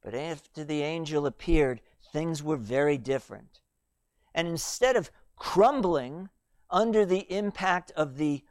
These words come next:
unexpected, Jesus, Joseph moves on to plan B,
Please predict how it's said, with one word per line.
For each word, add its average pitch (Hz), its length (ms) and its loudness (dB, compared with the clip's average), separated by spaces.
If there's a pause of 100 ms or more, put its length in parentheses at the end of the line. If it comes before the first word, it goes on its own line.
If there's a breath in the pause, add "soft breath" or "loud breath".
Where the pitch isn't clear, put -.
(120)
unexpected, 175 1000 2 (1040)
Jesus, 185 480 -6 (300)
Joseph 170 540 2
moves 143 340 -2
on 135 340 -2 (200)
to 160 100 -6
plan 127 560 -10 (240)
B, 139 400 2